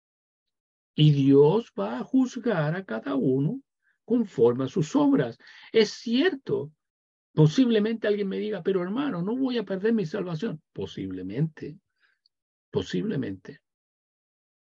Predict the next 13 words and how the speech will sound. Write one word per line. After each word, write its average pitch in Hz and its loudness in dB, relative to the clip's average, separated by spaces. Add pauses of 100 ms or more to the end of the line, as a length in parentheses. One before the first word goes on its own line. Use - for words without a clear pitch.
(360)
Pero, 113 2 (500)
recuerde, 156 -4 (520)
no 151 0
va 269 -2
a 277 -4
quedar 127 -4
sin 143 -4 (480)
su 113 -2 (800)
consecuencia. - -8 (1300)
Va 120 -2
a - 0
haber 147 -2
consecuencia. - -8